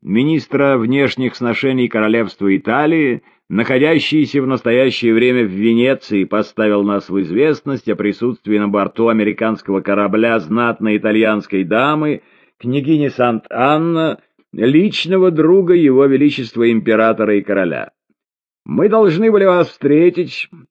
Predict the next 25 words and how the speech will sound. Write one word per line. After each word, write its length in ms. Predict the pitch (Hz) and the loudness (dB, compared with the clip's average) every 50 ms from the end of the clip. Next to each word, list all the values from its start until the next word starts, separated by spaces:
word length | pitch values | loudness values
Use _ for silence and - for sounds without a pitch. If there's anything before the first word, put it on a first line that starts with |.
| _ - | _ -4
и 120 | 95 117 | -4 -2
проводить 560 | - 131 131 139 143 143 143 151 180 175 139 | 0 0 2 2 4 2 2 0 -2 -2 -2
до 100 | 127 156 | -2 -2
конца 580 | 147 151 143 139 135 120 - 151 151 156 151 147 | 0 0 0 0 0 -2 0 0 2 2 2 0
Цитерского 720 | - - 135 107 - 131 131 127 123 - - 120 113 113 107 | 0 0 -2 0 0 0 0 0 0 -2 -2 -2 0 0 0
канала, 540 | 113 110 110 120 135 147 151 160 160 156 | 0 0 0 0 0 2 2 2 2 2
обеспечив 680 | 143 127 120 113 - - - 143 151 127 - - 143 139 | 2 0 0 -2 -4 -4 -2 -2 -2 0 -2 -2 -2 -2
вам 280 | 139 143 143 143 143 | 0 0 0 -2 -2
таким 540 | 139 135 123 117 139 139 139 135 127 113 - - | -2 -2 -2 -2 -2 -2 0 0 -2 -4 -4 -2
образом 720 | 123 135 143 139 139 131 127 113 123 135 131 131 120 107 | 0 0 0 2 2 0 0 0 0 0 0 0 0 0
выход 400 | 110 147 170 151 - 151 139 113 | 2 2 2 0 0 -4 -6 -6
в 80 | - - | -6 -4
турецкие 600 | - 117 113 123 131 131 - - - 127 123 120 | 0 0 2 2 2 0 -2 -4 -4 -2 -2 -2
территориальные 840 | 113 - 110 104 110 95 101 104 110 110 117 120 117 110 113 113 110 | 0 0 0 0 0 0 0 0 0 0 0 0 0 0 0 0 0
воды. 460 | 107 113 113 110 101 101 92 - _ _ _ _ _ _ _ _ _ _ _ _ _ _ _ _ _ _ _ - | 2 2 2 4 2 2 0 -2 _ _ _ _ _ _ _ _ _ _ _ _ _ _ _ _ _ _ _ -10
Вы, 180 | 69 85 117 127 | -4 -2 0 0
может 240 | 135 131 113 127 | 0 0 0 0
быть, 140 | 131 135 - | -2 -2 -2
не 100 | 127 127 | -2 -2
знаете, 560 | 120 107 151 180 185 180 156 113 - - 95 | -2 -2 -2 0 0 0 0 0 -2 -2 -2
но 180 | 95 98 101 101 | -2 0 0 0
угрожающая 880 | 98 92 101 104 104 95 82 127 131 135 135 127 107 - - 107 107 107 | 0 0 0 0 -2 -2 -2 -2 0 0 0 0 -2 -2 -2 0 0 0
вам 240 | 113 123 127 123 | 0 0 0 0
опасность 640 | 110 95 - 95 92 92 92 - 107 110 117 104 98 | -2 -2 -2 -4 -4 -4 -4 -4 -4 -6 -4 -6 -6
двойная». 640 | 117 131 143 156 151 185 208 156 101 67 55 50 | -4 -2 -2 -2 -2 -2 -4 -4 -4 -6 -8 -14